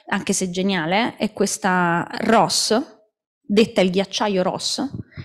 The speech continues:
che ti spiega come funziona lo zero posizionale e come funzionano le divisioni. Andatelo a leggere in Crichton perché lo dice meglio di come ve lo direi io adesso.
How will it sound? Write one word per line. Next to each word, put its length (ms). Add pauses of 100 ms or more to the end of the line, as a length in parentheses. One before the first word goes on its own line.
che 160
ti 120
spiega 400
come 200
funziona 400
lo 80
zero 200
posizionale 600
e 60
come 180
funzionano 360
le 60
divisioni. 380
Andatelo 360
a 40
leggere 300
in 80
Crichton 460
perché 180
lo 60
dice 140
meglio 220
di 80
come 200
ve 100
lo 60
direi 280
io 100
adesso. 400